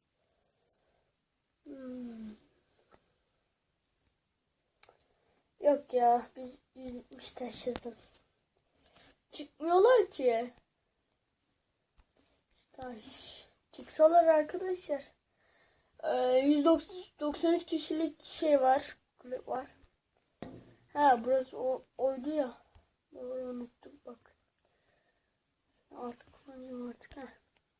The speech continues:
Peki. Eğer güzel bir kulüp olsa,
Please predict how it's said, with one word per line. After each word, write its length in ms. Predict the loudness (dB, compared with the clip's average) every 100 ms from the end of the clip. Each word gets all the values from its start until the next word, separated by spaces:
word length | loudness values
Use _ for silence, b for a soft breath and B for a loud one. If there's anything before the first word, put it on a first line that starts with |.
| _ _ _ _ _ _ _ _ _ _ _ _
Peki. 1200 | -8 -8 -12 _ _ -20 -14 -8 -6 -4 -4 -6 -10 -12 _ _ _ _ _ _ _ -20 -20 _ _ _ _ _ _ _ _ _ _
Eğer 140 | -2
güzel 440 | -2 2 6 6 4
bir 100 | -2
kulüp 320 | -4 -4 -4
olsa, 400 | -4 -4 -8